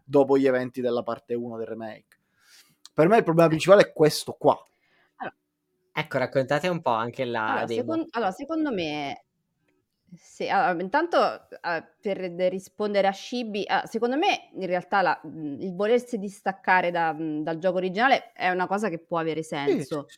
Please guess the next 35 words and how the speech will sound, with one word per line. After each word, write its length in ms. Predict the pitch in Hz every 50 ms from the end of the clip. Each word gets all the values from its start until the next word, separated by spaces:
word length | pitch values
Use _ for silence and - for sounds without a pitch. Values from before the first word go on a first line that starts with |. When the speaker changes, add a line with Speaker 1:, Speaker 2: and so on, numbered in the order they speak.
| _ _
Speaker 2:
perché 220 | - 190 - 208
voi 100 | 202 247
non 100 | 247 226
so 100 | - 240
se 100 | 247 269
vi 100 | 220 208
ricordate, 580 | 214 208 175 196 190 180 185 196 185 170 160 160
ma, 260 | 156 160 156 - - -
eh, 340 | 151 165 160 156 143 - - _ _ _ -
cioè, 120 | - 190 180
se 100 | 208 180
voi 160 | 175 240 262
prendevate 500 | 247 226 202 190 180 175 185 190 180 190
il 80 | 175
gioco 260 | 156 180 175 170 180 185
originale, 580 | 175 170 170 160 165 170 165 160 156 151 151
il 100 | 151 151
sette 420 | - - 175 160 160 - _ 165 139
per 200 | 160 156 151 -
P 120 | 160 156
S 340 | 151 - - - 160 151 151 -
X, 280 | - - - 139 117 - _ _ _ _
cioè, 160 | - 156 -
e 40 | 190
lo 120 | 202 220
girate, 800 | 196 180 214 202 180 156 147 147 151 - 165 156 156 165 160 _
dietro 480 | - 170 185 214 190 156 147 - 160 160
c'è 500 | 160 - 180 156 143 147 156 160 151 - - - - _
Aeris 520 | _ - 190 190 185 185 190 196 190 - -
nel 200 | 175 151 147 147
lago 720 | 165 160 151 151 156 147 151 160 156 156 143 104 - - _
tenuta 520 | 190 175 160 165 170 165 165 151 156 143 -
in 140 | 170 165 151
braccio 440 | 151 151 147 156 - - - 175 156
da, 360 | 147 147 139 135 139 -